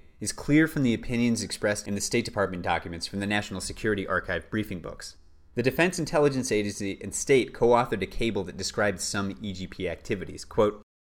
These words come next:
"One of the most bizarre incidents was the April nineteen seventy-nine E G P takeover of the town of San Miguel in central El Quiche, where townspeople were coerced into attending propaganda lectures in the town's central plaza,"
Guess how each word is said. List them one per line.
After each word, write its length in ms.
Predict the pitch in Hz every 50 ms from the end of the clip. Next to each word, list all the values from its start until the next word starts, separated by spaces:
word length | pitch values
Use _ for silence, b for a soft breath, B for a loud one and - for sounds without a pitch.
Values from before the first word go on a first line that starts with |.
| _ _ -
"One 140 | 117 127 147
of 100 | 170 147
the 80 | 151
most 240 | 135 135 131 127 131
bizarre 360 | 127 110 104 117 113 113 110
incidents 560 | - - 120 120 113 107 - 87 85 82 - -
was 240 | - 110 117 107
the 180 | 95 110 - 113
April 280 | 117 127 127 147 135 123
nineteen 340 | 120 120 117 117 - 110
seventy-nine 640 | 104 - 117 101 104 101 95 95 95 95 95 95 - -
E 100 | 113 95
G 120 | 92 101
P 160 | 92 - 98
takeover 540 | - - 120 131 - 123 107 101 92 98 95
of 160 | - 92 87
the 60 | 95
town 260 | - - - 101 95 95
of 100 | 87 -
San 220 | - 98 90 90
Miguel 380 | 90 90 98 107 107 98 87 - -
in 120 | 87 85
central 400 | 82 - 104 98 92 - 95 -
El 140 | - 87 85
Quiche, 500 | - - - 143 143 - - 85 78 80 b b b b -
where 100 | 113 107
townspeople 640 | - - - 139 139 143 135 - - 123 - 104 95
were 120 | 92 87
coerced 520 | - - - 104 98 101 110 117 - -
into 240 | - 98 95 95 95
attending 380 | 92 - - - 107 104 101 92
propaganda 580 | - - 110 104 - 101 82 98 104 113 101
lectures 480 | 92 85 85 82 - - 87 85 82 -
in 160 | - 95 95
the 60 | 87
town's 360 | - - - 90 90 90 90 -
central 320 | - 87 82 - 82 -
plaza," 400 | - 107 107 98 85 85 80 -